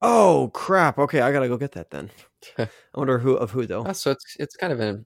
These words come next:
Speaker 2: interesting place to start the film here, telling that kind of, uh, Doctor Seuss storybook that we saw.
Speaker 1: Yes, this film is less linear than the book is. There's a li-,
Speaker 2: Oh,
Speaker 1: there's
Speaker 2: yes.
Speaker 1: still some linearity to it, but not as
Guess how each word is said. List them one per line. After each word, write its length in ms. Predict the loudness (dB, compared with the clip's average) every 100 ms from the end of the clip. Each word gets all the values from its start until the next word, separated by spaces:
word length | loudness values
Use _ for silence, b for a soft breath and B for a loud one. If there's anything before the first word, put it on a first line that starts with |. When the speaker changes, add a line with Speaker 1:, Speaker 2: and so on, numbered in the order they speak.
| -10
Speaker 2:
interesting 460 | -8 -6 -6 -6 -6
place 280 | 0 0 0
to 100 | -8
start 300 | -4 -4 -4
the 60 | -10
film 300 | -10 -8 -8
here, 240 | -6 -6
telling 380 | -8 -10 -8 -8
that 160 | -10
kind 200 | -10 -10
of, 220 | -10 -8 -4
uh, 200 | -4 -6 _ _ _ _ _ _ _ -6
Doctor 300 | -2 -2 -4
Seuss 280 | -8 -6 -6
storybook 580 | -2 0 0 0 -4 -6
that 120 | -10
we 60 | -8
saw. 380 | -4 -4 -4 -8 _ _ b b b b b 4
Speaker 1:
Yes, 340 | 6 6 4
this 240 | -4 -6 -8 -18
film 560 | -4 4 6 6 6 4
is 480 | 2 2 -2 -6 -2
less 380 | 2 2 0 0
linear 500 | 2 4 4 4 2
than 340 | 0 -2 -4
the 100 | -6 -10 -6
book 240 | -6 -6
is. 260 | -8 -8 -8
There's 220 | -8 -8
a 80 | -6
li-, 380 | -6 -2 -2 -2
Speaker 2:
Oh, 140 | 0 0
Speaker 1:
there's 120 | 0
Speaker 2:
yes. 120 | -2
Speaker 1:
still 260 | 2 2 2
some 220 | 0 0
linearity 720 | 2 2 2 4 4 4 0
to 200 | -2 -2
it, 200 | -2 -2
but 300 | -2 -2 -2
not 340 | -8 -6 -4 -2
as 520 | -4 -6 -8 -8